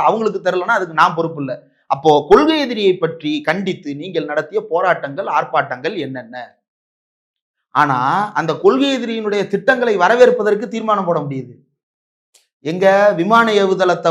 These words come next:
வந்து, அது எந்த ஊரு, குலசேகரப்பட்டினத்துல விமான ஏவுதளம் அமைப்பதற்கு, அஹ், இங்கே யாருக்கு, ஒன்றிய அரசுக்கு நன்றி தெரிவிக்கிறாங்க. குலசேகரப்பட்டினத்துல விமான ஏவுதளம் அமைக்கிறதுல உங்களுக்கு பிரச்சனை இல்ல, அஹ், ராக்கெட் ஏவுதளம் அமைக்கிறதுல உங்களுக்கு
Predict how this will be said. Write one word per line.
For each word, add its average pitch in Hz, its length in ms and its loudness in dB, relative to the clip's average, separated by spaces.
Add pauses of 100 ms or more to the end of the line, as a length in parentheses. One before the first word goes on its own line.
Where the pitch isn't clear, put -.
வந்து, 196 220 4 (800)
அது 143 140 -6
எந்த 170 200 -6 (100)
ஊரு, 196 120 0 (160)
குலசேகரப்பட்டினத்துல 190 880 0
விமான 220 200 0 (120)
ஏவுதளம் 175 340 -2
அமைப்பதற்கு, 165 560 -4 (520)
அஹ், 151 400 4
இங்கே 147 360 2
யாருக்கு, 160 420 2 (180)
ஒன்றிய 202 340 0
அரசுக்கு 170 360 -2
நன்றி 180 220 0
தெரிவிக்கிறாங்க. 127 500 -4 (680)
குலசேகரப்பட்டினத்துல 254 1300 0
விமான 220 380 -4
ஏவுதளம் 202 460 -6
அமைக்கிறதுல 180 580 -8
உங்களுக்கு 170 360 -6
பிரச்சனை 143 420 -8
இல்ல, 117 120 -20 (720)
அஹ், 147 160 0
ராக்கெட் 208 320 4
ஏவுதளம் 175 340 0
அமைக்கிறதுல 160 460 -6
உங்களுக்கு 151 280 -8